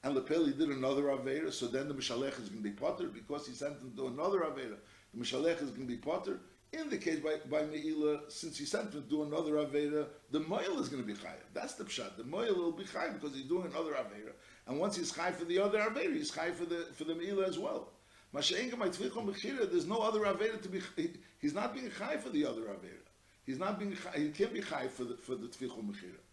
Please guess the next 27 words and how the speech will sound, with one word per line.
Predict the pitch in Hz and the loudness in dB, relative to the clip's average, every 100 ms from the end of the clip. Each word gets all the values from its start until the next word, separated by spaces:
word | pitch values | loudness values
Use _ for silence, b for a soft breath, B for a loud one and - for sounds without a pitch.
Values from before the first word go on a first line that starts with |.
| _ b b b - | _ b b b -10
So | - | -4
Memela, | 123 143 220 196 127 | -2 -2 0 0 -2
the | 113 | -4
fact | - 180 175 | -4 -4 -2
that | 139 | -4
he | 113 | -6
sent | - 160 185 | -2 -2 -2
him | 113 104 | -8 -8
to | 107 | -4
do | 147 | -2
another | 151 160 170 | -2 0 2
Avera | 170 165 214 214 175 | 2 2 2 2 2
is | 147 165 | -2 -4
not | 180 175 | -4 -4
gonna | 160 | -6
prevent | - 151 131 190 196 180 | -4 -4 0 0 0 -2
him | 180 165 123 B B B - | -4 -4 -10 B B B -10
from | - 143 143 156 | 0 2 2 0
also | 175 175 160 | 0 0 -2
being | 147 156 147 | -4 -4 -6
Chayav | 175 185 165 160 | 0 2 0 -2
for | 131 | -6
the | 131 | -6
Tvichol | 107 143 123 | -4 -4 -4
Mechira. | 117 - 101 - | -6 -6 -6 -4
That's | 220 - | -4 -2
how | 196 175 | 0 -2